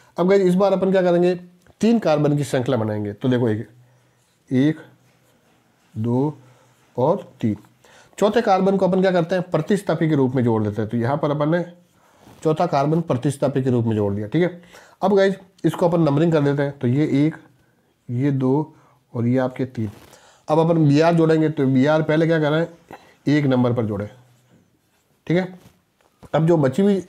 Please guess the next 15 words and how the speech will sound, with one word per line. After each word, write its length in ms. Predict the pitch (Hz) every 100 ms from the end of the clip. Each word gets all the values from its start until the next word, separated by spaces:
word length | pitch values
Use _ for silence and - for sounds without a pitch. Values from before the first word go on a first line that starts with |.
| - _ -
आपके 220 | 151 170
कार्बन 380 | 165 135 156 175
की 80 | 170
संयोजकता 500 | 156 143 147 - 151
है, 80 |
उसको 220 | 139 135 147
अपन 200 | 156 131
हाइड्रोजन 320 | 117 120 127
से 100 | 127
पूरी 200 | 113 113
करेंगे। 260 | 107 107
तो 140 | 104 - 143
एक 260 | 151 165
पूरी 220 | - 165
है 120 | 165